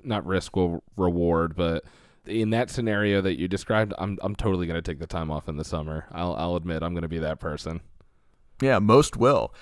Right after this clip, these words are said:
Speaker 2: Now, the interesting thing is, if I were to say, "John,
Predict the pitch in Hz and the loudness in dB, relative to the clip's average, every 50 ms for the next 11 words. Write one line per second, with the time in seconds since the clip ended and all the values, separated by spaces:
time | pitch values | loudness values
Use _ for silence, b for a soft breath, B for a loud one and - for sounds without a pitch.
0 | B B B B 127 127 123 123 127 117 127 120 - 131 165 240 - - 165 147 | B B B B 6 10 10 10 10 8 4 2 2 2 2 2 2 0 -4 -4
1 | - 123 113 107 101 - - 107 104 104 104 101 98 92 90 - - 98 101 - | -2 -2 -2 -2 -2 -2 -2 -2 0 0 0 0 0 -2 -2 -2 -4 -4 -2 2
2 | - 110 127 143 139 127 120 113 - - 117 113 110 107 110 123 135 135 135 139 | 6 6 8 8 8 6 4 2 2 4 4 4 4 2 2 2 4 6 6 6
3 | 139 139 - | 4 2 0